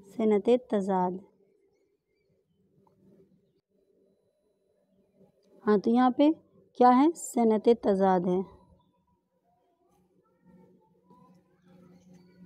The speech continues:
शब और रोज़ में क्या है? तज़ाद है, है ना? हाँ, और देखिए, माह,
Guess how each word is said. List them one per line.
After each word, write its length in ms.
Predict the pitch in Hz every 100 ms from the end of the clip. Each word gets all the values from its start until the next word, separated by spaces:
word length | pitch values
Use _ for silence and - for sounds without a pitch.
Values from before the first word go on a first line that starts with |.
| -
शब 400 | - 277 277 269 -
और 160 | 226 202
रोज़ 280 | 214 226 233
में 120 | 254
क्या 180 | 233 226
है? 180 | 226 294 - _ _ _
तज़ाद 460 | 214 196 196 190 180
है, 120 | 185 180 - _ _ _ _ _ _ _ _ _ _ _ _ _ _ _ _ -
है 60 |
ना? 180 | 254 254 - _ _ _ _ _ _ _ _ _ _ _ _ _ _ -
हाँ, 280 | - 208 190 - _ _
और 80 | 226
देखिए, 360 | 202 240 - 262
माह, 420 | 214 226 233